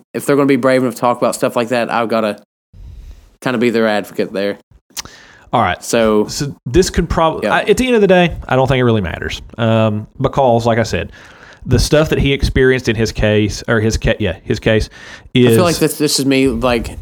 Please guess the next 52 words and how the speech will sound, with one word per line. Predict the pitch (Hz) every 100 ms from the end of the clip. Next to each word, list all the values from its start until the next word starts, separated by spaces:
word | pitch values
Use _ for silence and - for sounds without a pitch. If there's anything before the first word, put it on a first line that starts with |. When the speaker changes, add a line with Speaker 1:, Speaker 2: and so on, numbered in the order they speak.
| -
Speaker 1:
full | 151
on | 143 135 127
X-Files, | 120 127 - 123 117 117
like, | 113
I | 113
wanna | 113 113
believe. | 107 110 101 98 -
Speaker 2:
<laughs> | -
I | 120 127
Speaker 1:
Like, | 123
Speaker 2:
want | 185 139
to | 135
believe. | 123 113 101 92 -
Speaker 1:
<laughs> |
I | 127
want | 139 135 123
to |
believe. | 123 127 117 110 - - -
Speaker 2:
Um, | 123 120 113 104 -
I | 156
think | 156 196
that | 180
the | 143
elements | 113 131 131 123
in | 117
his | 110 -
case | - 110 104 - - -
are | 95 92 87 87 - _ _ _ _ -
present | 175 139
in | 123
other | 95
cases | - - - - - _
that | 147
are | 139 127 123 123
very, | 139 160 160
very | 117 120 101
well | 98 82
established. | - 90 73 55 - - _ _ _ _
And | 131 127 123 120 117 -
one | 127
of | 135
those | 127 117
is | 110 110 101
the | 104 104
story | - 107 101
of | 90
Betty | 90 85
and |
Barney | 85 76
Hill. | - 73 - _ _ _
Speaker 1:
Yep. | 110 107 -
Speaker 2:
Um, | 113 107 101